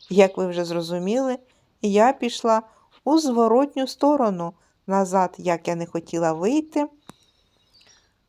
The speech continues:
А чому я йду? Тому що потім буде в мене,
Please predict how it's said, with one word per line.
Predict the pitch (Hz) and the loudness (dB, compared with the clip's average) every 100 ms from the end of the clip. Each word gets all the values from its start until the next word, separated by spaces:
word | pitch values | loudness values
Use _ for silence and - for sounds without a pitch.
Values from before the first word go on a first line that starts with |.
| - | -8
А | 185 170 | -4 -4
чому | - 180 170 165 | -2 -4 -4 -6
я | 165 | -6
йду? | 160 175 277 | -4 -2 -2
Тому | 285 202 175 165 | 0 -2 -2 -8
що | - - | -10 -12
потім | 160 - 254 277 247 233 196 | -10 -2 -2 -2 -4 -6 -6
буде | 180 196 202 | -6 -4 -2
в | 190 | -2
мене, | 185 190 185 185 | -4 -6 -6 -8